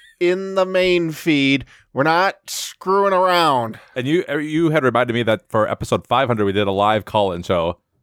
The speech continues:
Speaker 1: And Michael did comment that live call-in show would be his suggestion. Do you see that happening next week?
Speaker 2: I do not.
Speaker 1: I don't know how we're gonna get it together by
Speaker 2: Well, we
Speaker 1: next
Speaker 2: haven't,
Speaker 1: week.
Speaker 2: we haven't given any thought to how to do that.
Speaker 1: Uh,
Speaker 2: So,
Speaker 1: all right. So sorry, Michael. I do like the suggestion.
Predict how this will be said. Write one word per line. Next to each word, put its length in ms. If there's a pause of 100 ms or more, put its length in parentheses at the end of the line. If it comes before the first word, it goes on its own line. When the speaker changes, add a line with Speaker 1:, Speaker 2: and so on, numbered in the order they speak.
(160)
Speaker 1:
And 440
Michael 300
did 220
comment 480 (260)
that 220
live 300
call-in 300
show 160
would 140
be 240
his 140
suggestion. 520
Do 120
you 60
see 140
that 160
happening 300
next 160
week? 240 (260)
Speaker 2:
I 100
do 120
not. 400 (300)
Speaker 1:
I 60
don't 100
know 80
how 120
we're 100
gonna 120
get 140
it 60
together 500
by 140
Speaker 2:
Well, 100
we 60
Speaker 1:
next 140
Speaker 2:
haven't, 120
Speaker 1:
week. 80
Speaker 2:
we 60
haven't 160
given 260
any 280
thought 360
to 160
how 100
to 100
do 180
that. 300 (640)
Speaker 1:
Uh, 60
Speaker 2:
So, 200
Speaker 1:
all 80
right. 140 (240)
So 140
sorry, 200
Michael. 240
I 80
do 280
like 280
the 100
suggestion. 600